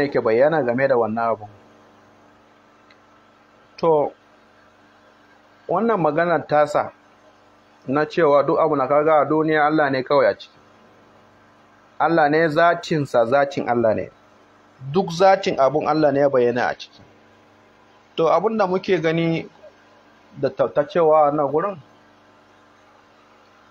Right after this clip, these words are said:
wannan kamar yadda shi Shehu Tijjani yanzu maganar nan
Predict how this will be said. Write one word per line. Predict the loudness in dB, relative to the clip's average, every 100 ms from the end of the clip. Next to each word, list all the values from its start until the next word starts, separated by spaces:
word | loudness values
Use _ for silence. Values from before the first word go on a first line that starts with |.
| _ -2
wannan | 0 2 0 -2 -4 -2
kamar | -2 0
yadda | -2 0 2 2 0
shi | -4 -6
Shehu | -2 -2
Tijjani | -2 -2 0 0
yanzu | -2 0 -2 -2
maganar | -2 -2 0 -2
nan | -4 -6